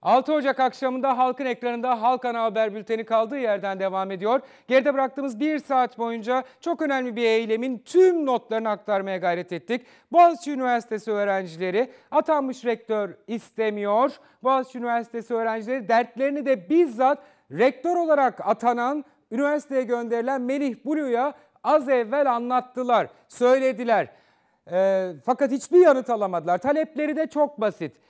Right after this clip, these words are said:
Diyorlar ki sadece Boğaziçi'nde değil, diğer üniversitelerde de atanmış rektörler istifa etsinler. Gözaltına alınan arkadaşlarımız serbest bırakılsın.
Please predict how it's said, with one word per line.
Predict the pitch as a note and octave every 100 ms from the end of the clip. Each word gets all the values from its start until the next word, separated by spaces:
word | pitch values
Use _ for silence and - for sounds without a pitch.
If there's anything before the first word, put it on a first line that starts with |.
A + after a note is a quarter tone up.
| _
Diyorlar | G3+ D4+ D#4 C#4+ C4
ki | B3 D4+ - _
sadece | E4 E4 D#4+ C4
Boğaziçi'nde | B3 G#3+ F#3+ - F3+ E3+
değil, | D3+ D#3+ -
diğer | C#4+ C#4+
üniversitelerde | C4+ A#3+ G#3 G#3+ G3 F3 D#3+ D3
de | D3+ F3+ _ -
atanmış | D4 D#4 C#4+ B3+ -
rektörler | A#3+ A3+ G#3+ G3 G3+
istifa | F#3+ - F#3+ F#3 D#3
etsinler. | D#3 - E3 D#3+ F3+ C4+ - _ _ _ -
Gözaltına | D#4 D4 D4+ C#4+ C#4+
alınan | C#4 C4 B3+
arkadaşlarımız | A#3+ A#3 A#3 A3+ A3 A3 G#3 G3
serbest | - A3 G#3 G3+ G3 -
bırakılsın. | E3+ E3+ E3+ F3+ D#3+ - A3 D4